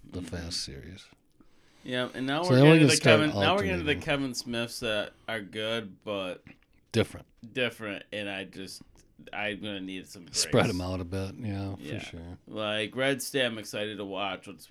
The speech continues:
Speaker 2: I'm ready to do that this week. Um, after that, it's gonna need, uh, some little breaks.
Speaker 1: Yeah, Tusky, you need some time to recover from that one.
Speaker 2: Yeah, and then
Speaker 1: <laughs>
Speaker 2: Yoga Hosers, yeah, let's, mm-hmm.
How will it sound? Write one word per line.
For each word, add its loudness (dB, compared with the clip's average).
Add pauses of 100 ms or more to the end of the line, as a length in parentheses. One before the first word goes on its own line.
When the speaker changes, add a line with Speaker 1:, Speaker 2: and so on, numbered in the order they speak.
Speaker 2:
I'm -8
ready -6
to -16
do -10
that -10
this -14
week. -12 (840)
Um, -6
after -4
that, 0
it's -12
gonna -8
need, -8
uh, -10 (100)
some -18
little -16
breaks. -16
Speaker 1:
Yeah, -6
Tusky, 0
you -6
need -2
some -6 (100)
time -6
to -10 (480)
recover -4
from -8
that -6
one. -8 (120)
Speaker 2:
Yeah, -8
and -12
then -2
Speaker 1:
<laughs> -16
Speaker 2:
Yoga -2
Hosers, -6
yeah, -16 (160)
let's, -18 (100)
mm-hmm. -20